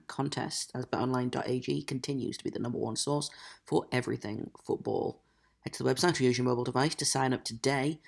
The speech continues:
to receive a one hundred percent welcome bonus. That's right, one hundred percent. That is double your initial deposit just for signing up. Make sure you use promo code N F L one hundred to, uh, get that bonus.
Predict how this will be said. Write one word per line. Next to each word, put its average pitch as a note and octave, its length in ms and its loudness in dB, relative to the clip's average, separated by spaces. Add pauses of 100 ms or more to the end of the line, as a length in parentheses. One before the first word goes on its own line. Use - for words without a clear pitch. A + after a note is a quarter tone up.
(160)
to - 100 -2
receive C3 220 2
a C3+ 60 6
one C3+ 260 2
hundred C#3+ 460 -2
percent B2 420 0
welcome B2 400 -2
bonus. - 380 -2
That's - 160 -4
right, - 180 -2
one C3 240 0
hundred C3 540 -2
percent. - 420 -6 (380)
That C#3+ 120 4
is C#3+ 120 4
double C#3+ 480 4
your B2 160 -2
initial A2 240 -4
deposit - 500 -6
just - 200 -6
for - 60 -8
signing E3+ 360 0
up. C3 280 0 (540)
Make F3 140 4
sure F3 100 8
you F3 80 8
use E3 140 6
promo C#3+ 260 2
code C#3+ 320 6
N C#3+ 140 6
F D3 160 2
L C#3+ 280 4
one C#3 260 2
hundred D3 560 2
to, C#3+ 360 2
uh, D#3 220 4
get E3 240 2
that F#3+ 160 6
bonus. F#3 560 4